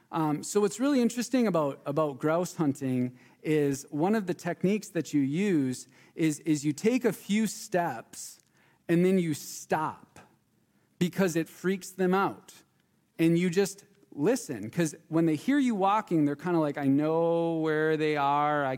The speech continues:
I'm kinda hidden." And as you stop, their anxiety starts to go up, and, and they don't like that. And oftentimes you'll hear them then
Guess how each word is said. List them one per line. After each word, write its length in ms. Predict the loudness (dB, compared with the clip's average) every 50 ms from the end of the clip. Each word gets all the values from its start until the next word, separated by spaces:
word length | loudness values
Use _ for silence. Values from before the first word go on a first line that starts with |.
| -6 -6
I'm 220 | -2 0 0 0
kinda 300 | -2 -4 -4 -2 -2 -2
hidden." 360 | 0 0 0 2 2 2 2 -2 -8 -16 -20 -20 -4
And 160 | 0 0 2 2
as 220 | 2 0 0 0
you 100 | -2 -4
stop, 800 | -4 -4 -10 -8 -6 -4 0 0 0 0 -2 -4 -8 -14 -16 -20 -20 -20 _ _ _ _ _ _ _ _ _ _ _ _ _ _ _ _ _
their 340 | 0 2 4 4 4 4 4
anxiety 600 | 4 4 2 2 2 2 2 2 2 2 0 -2
starts 400 | -2 -2 -2 -2 -2 -2 -4 -8
to 120 | -8 -6
go 400 | -2 0 0 0 0 -2 -4 -8 -12 _ -2
up, 340 | 0 0 0 -2 -6 -14 -14 -6
and, 320 | -2 0 2 2 0 0 -4 -4
and 160 | -2 0 0
they 120 | 2 2 2
don't 180 | 2 2 2
like 180 | 2 2 0 0
that. 160 | -2 -4 0 0
And 180 | 0 0 0 0
oftentimes 640 | 0 0 0 0 0 -2 -2 0 0 0 0 0 0
you'll 120 | 0 -2
hear 300 | -2 -2 -2 0 2 2
them 240 | 2 2 2 4 4
then 360 | 4 2 4 4 2 2 0